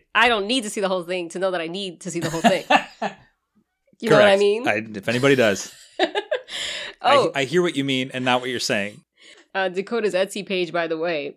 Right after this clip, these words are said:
Speaker 2: Mm-hmm.
Speaker 1: which is, again, Soda Prince, A T L. You can also get this shirt. Here it is. I'm just gonna show Data the picture.
Speaker 2: <laughs>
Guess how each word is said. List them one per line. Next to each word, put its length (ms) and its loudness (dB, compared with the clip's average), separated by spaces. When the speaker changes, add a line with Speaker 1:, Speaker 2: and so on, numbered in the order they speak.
Speaker 2:
Mm-hmm. 200 -2
Speaker 1:
which 180 -8
is, 460 -10
again, 340 0
Soda 600 -2
Prince, 560 -8
A 140 -4
T 280 -8
L. 280 -12
You 100 -14
can 140 -4
also 420 2
get 300 0
this 540 -6
shirt. 600 -4
Here 180 -2
it 100 -2
is. 160 -2
I'm 100 -2
just 140 -6
gonna 140 -2
show 260 -6
Data 260 -10
the 100 -18
picture. 520 -14
Speaker 2:
<laughs> 60 -2